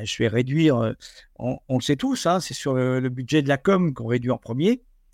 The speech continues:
Donc, ça veut dire qu'on perd, euh, cette façon d'avoir des clients. Donc, euh, voilà. L'idéal, c'est d'arriver à mixer toutes les techniques, euh, à mon sens, mais c'est aussi une question de budget, puisque de lancer du référencement naturel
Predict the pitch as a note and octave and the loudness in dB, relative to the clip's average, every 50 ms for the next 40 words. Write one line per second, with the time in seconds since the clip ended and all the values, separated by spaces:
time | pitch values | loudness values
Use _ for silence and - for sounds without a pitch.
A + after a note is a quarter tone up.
0 | - - - - - - - - _ _ _ _ - C3 C#3+ - - A2 A2+ C3+ | -20 -20 -20 -20 -20 -20 -20 -20 _ _ _ _ -4 -4 -2 0 0 0 2 2
1 | E3 - - A2+ G2 - C#3+ D#3+ F3 C3+ A2+ G2 - - B2 - - - B2 - | 0 0 0 -6 -2 2 4 4 4 4 0 -2 -4 -8 -12 -10 -6 -6 -4 -4
2 | - D#3+ E3 D#3 B2+ A2 G#2 A#2 A2+ G#2+ A2 - - C3+ B2+ A2 - _ _ _ | -2 -2 0 0 0 2 0 0 0 0 -2 -4 -2 -2 -2 -2 -4 _ _ _
3 | _ _ _ _ G2 G#2 G#2+ B2+ - - A2+ G#2+ G#2 G#2 G#2 G2+ G2+ G#2+ A#2 A2+ | _ _ _ _ -6 -6 -6 -6 -6 -4 -2 -2 -2 -2 -4 -6 -4 -4 -4 -4
4 | - - _ - - - - _ - - _ _ - A2+ A2 C3 B2+ B2+ C3+ C3+ | -4 -8 _ -20 -20 -20 -20 _ -20 -20 _ _ -12 -4 -2 0 2 4 4 4
5 | C#3+ D#3 E3 E3 D3 - - B2+ A#2 A2+ A2 A#2+ A#2+ A2+ B2+ C#3+ B2 A#2+ B2+ C3 | 4 4 2 2 0 -2 -4 -4 -4 -2 -2 -2 -2 0 2 2 2 2 0 -2
6 | B2 - - - - D#3 D3+ C#3 - _ _ _ _ _ _ _ _ _ _ _ | -2 -4 -6 -2 0 0 -2 -2 -6 _ _ _ _ _ _ _ _ _ _ _
7 | _ - C#3+ C3 - - B2+ A#2 - B2 - - D3 G#3 B3 B3+ - - G#2 - | _ -4 -4 -4 -2 -2 -4 -2 -2 -4 -4 0 0 0 0 2 0 -4 -4 -4
8 | _ _ _ _ _ - _ _ _ _ _ - F2 F2 F2 F2 F2 - - - | _ _ _ _ _ -20 _ _ _ _ _ -20 -20 -20 -20 -20 -20 -20 -20 -20
9 | - - - - - - B2+ A#2+ A#2+ - - G3 A3+ A#3 F#3+ - - - G#2 G2 | -20 -20 -20 -20 -8 -4 -2 -2 0 4 4 4 4 2 -2 -6 -10 -12 -14 -16
10 | G#2 G#2+ A2 A2 A2+ A#2 A#2+ B2 B2+ A#2 - - A2+ A2 G#2+ G#2+ - - C3 B2 | -18 -20 -20 -10 -4 0 2 4 4 2 2 0 2 2 2 0 -2 -4 -8 -8
11 | - - - - F#2+ G2+ A2+ B2 C3 A#2+ D3 D3+ C#3 - - - - A#2+ - - | -8 -10 -8 -4 -4 -2 -2 -4 -2 2 2 2 2 0 -6 -6 -6 -6 -6 -6
12 | - - - - - - _ _ - B2+ B2 B2 C3 B2+ - - D3 B2 B2 A2+ | -12 -14 -14 -14 -16 -20 _ _ 0 2 2 2 0 0 0 0 2 2 2 2
13 | A2+ - - A#2 A#2 C#3 - - B2+ A#2+ B2 B2 B2+ D3 C#3+ - - D#3 C#3+ D3 | 2 0 0 -2 -2 -4 -2 -2 -2 0 2 2 2 2 0 0 -2 0 2 2
14 | D3+ D#3 D#3 D3 C3 A#2 - | 2 2 2 2 0 0 -2